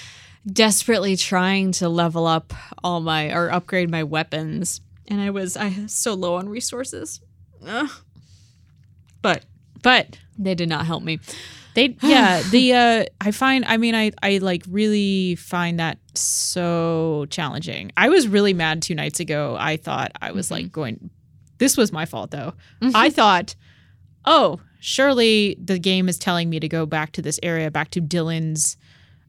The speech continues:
Speaker 2: uh, cell." So, and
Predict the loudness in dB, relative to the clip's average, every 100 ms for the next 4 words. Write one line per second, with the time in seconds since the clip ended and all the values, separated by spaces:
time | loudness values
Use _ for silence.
0 | -4 -2 0 -4 -4 -2 2 2 2 -2
1 | -6 _ _ -12 -6 -4 -4 -6 -10 _
2 | _ _ -4 -2 -4 -10